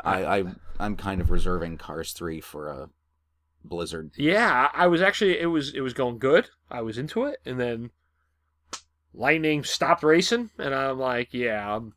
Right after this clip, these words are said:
Speaker 2: I'm, I'm, I'm all, I'm all done with this."
Speaker 1: So kids, let that be a lesson to you out
Speaker 2: That's
Speaker 1: there.
Speaker 2: right.
Speaker 1: When, uh, when things get tough,
Speaker 2: Quit.
Speaker 1: quit.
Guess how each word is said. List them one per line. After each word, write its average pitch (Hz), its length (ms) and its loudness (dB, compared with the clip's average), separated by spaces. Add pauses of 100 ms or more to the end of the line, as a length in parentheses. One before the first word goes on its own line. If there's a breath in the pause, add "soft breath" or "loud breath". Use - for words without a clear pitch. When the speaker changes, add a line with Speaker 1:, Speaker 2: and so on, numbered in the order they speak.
Speaker 2:
I'm, 120 240 -10
I'm, 113 200 -10 (120)
I'm 117 140 -8
all, 113 160 -6
I'm 120 120 -6
all 113 80 -4
done 104 140 -8
with 90 100 -14
this." - 200 -20 (340)
Speaker 1:
So - 120 -6
kids, 151 300 -6
let 135 140 -2
that 117 120 -2
be 113 80 0
a 98 60 0
lesson 90 280 -4
to 85 120 -10
you 73 100 -8
out 73 100 -6
Speaker 2:
That's 117 120 -6
Speaker 1:
there. 120 120 0
Speaker 2:
right. - 120 -4
Speaker 1:
When, 90 280 -4
uh, 87 200 -2
when 95 180 -4
things 139 280 -4
get 135 200 -4
tough, 143 380 -4 (340)
Speaker 2:
Quit. 143 300 8
Speaker 1:
quit. - 300 8